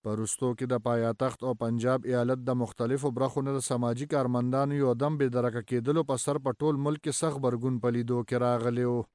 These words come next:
او د مدني ټولنې تنظیمونو د دې پړه د ملک په استخباراتي ادارو اچولو خو د پاکستان حکومت او فوج دغه تورونه رد کړي وو.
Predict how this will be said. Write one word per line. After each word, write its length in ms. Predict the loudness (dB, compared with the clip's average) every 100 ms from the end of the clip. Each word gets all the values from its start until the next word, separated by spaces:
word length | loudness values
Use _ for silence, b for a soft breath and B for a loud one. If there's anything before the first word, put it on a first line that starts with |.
| -4
او 160 | 0 0
د 80 | 2
مدني 420 | 0 0 0 0
ټولنې 420 | 0 0 2 0
تنظیمونو 580 | 0 0 0 0 0 2
د 160 | 2 2
دې 160 | 0
پړه 140 | 0 0
د 60 |
ملک 240 | 2 0 -2
په 80 | 0
استخباراتي 840 | 0 0 -4 0 2 2 0 -2
ادارو 380 | 0 2 4 2
اچولو 480 | 0 0 2 2 2
خو 100 | 2
د 140 | 0
پاکستان 640 | 2 0 -2 -4 0 0 2
حکومت 520 | -2 -2 0 0 0
او 140 | -2
فوج 320 | 2 2 2
دغه 200 | 2 0
تورونه 440 | 0 0 0 0 2
رد 200 | 2 0 -2
کړي 220 | 2 4
وو. 220 | 4 2